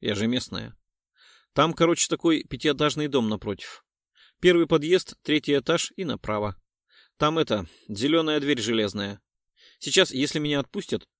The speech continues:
давай вместе к ней съездим". От такого идиотского предложения мне прямо плохо стало.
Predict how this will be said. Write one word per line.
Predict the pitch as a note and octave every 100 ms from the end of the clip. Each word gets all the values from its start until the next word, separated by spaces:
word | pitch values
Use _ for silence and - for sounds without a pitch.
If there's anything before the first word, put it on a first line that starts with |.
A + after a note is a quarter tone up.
| -
давай | D3 E3+ D3+
вместе | C3+ - A2+
к |
ней | G#2+
съездим". | G#2 - F#2+ F2 D#3 - _ _ _ _ _ _ _ _ _ _
От | E3+ F#3
такого | - F#3 G#3 G3
идиотского | - E3 C3 D#3+ D3+ B2+ - A2+ G#2+
предложения | A2 G#2 G#2+ F#2+ D3+ E3 A2+
мне | G2+ G2+
прямо | - G2+ B2+ D3 C3+
плохо | G#2+ G2+ G2+
стало. | - F#2+ F#2 F#2+